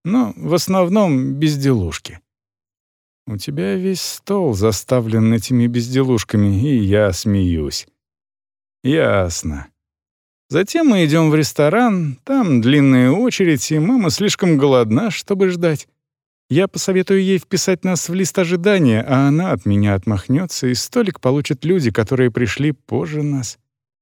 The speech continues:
И я скажу: "Вот видишь, мама". Ты утверждаешь, что проблема в Номи. Она видит проблему в тебе, а мне не терпится стать частью вашей грёбаной семейки.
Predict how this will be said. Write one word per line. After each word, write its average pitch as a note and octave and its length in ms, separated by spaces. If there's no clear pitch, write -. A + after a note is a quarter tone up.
И E3 100
я A#3+ 200
скажу: G#3+ 560
"Вот A3 320
видишь, B3 480
мама". B2 340
Ты G2+ 200
утверждаешь, F#2+ 720
что - 280
проблема A2 580
в G#2+ 140
Номи. A#2+ 480
Она D3 480
видит D#3+ 480
проблему E3+ 500
в - 80
тебе, A2+ 500
а A2+ 120
мне A#2+ 380
не A#2 200
терпится D#3 600
стать - 360
частью D3+ 640
вашей C#3+ 540
грёбаной B2+ 560
семейки. G2 760